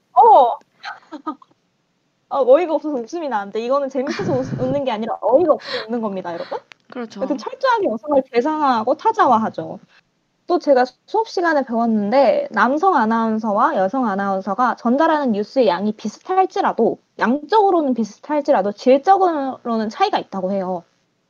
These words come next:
Speaker 2: 음.
Speaker 1: 여성 아나운서는 보다 가벼운데, 가벼운 뉴스인데 비해 남성 아나운서는 굵직한 메인 뉴스 등을 전달하는 거죠.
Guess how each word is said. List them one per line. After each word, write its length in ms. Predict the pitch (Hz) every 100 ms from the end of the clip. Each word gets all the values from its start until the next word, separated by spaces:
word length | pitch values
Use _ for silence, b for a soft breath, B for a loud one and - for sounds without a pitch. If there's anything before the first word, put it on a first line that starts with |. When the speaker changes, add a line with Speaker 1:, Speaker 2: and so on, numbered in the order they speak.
| -
Speaker 2:
음. 400 | 240 233 226 220
Speaker 1:
여성 240 | 214 220 247
아나운서는 420 | 214 208 226 220 277
보다 180 | 233 -
가벼운데, 1080 | - 220 262 247 233 208 208 202 202 202 202
가벼운 420 | - 220 254 262 208
뉴스인데 480 | 202 - 202 190
비해 320 | 185 185 240 381 B B
남성 360 | - 208 233 269
아나운서는 800 | 208 202 185 202 - 233 214 320
굵직한 480 | 254 240 - 262 202
메인 240 | 196 302
뉴스 260 | 320 294 214
등을 180 | 190 190
전달하는 560 | 208 185 196 220 302
거죠. 220 | 214 -